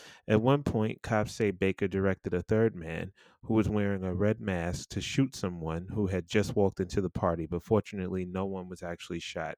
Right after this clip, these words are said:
I don't know what, this sounds like some shit out of Power. Let me, let me continue. Law enforcement says the men made out with more than seven thousand dollars in cash,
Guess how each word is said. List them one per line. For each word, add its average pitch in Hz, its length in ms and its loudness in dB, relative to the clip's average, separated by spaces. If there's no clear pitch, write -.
I 131 120 -2
don't 151 240 -8
know 101 180 -4
what, 101 280 -2
this 175 200 -2
sounds 190 260 0
like 131 120 0
some 107 160 -2
shit 120 240 0
out 101 160 2
of - 100 -4
Power. 80 460 -4
Let 123 120 -2
me, 123 220 -6
let 120 140 -2
me 107 120 -6
continue. 78 500 -10
Law 165 220 2
enforcement 113 540 2
says 98 440 0
the 92 100 -8
men 110 340 0
made 104 220 2
out 95 200 0
with 92 200 -4
more 120 340 2
than 185 160 -6
seven - 800 0
thousand 170 420 -2
dollars 123 320 0
in 101 100 -6
cash, - 520 -10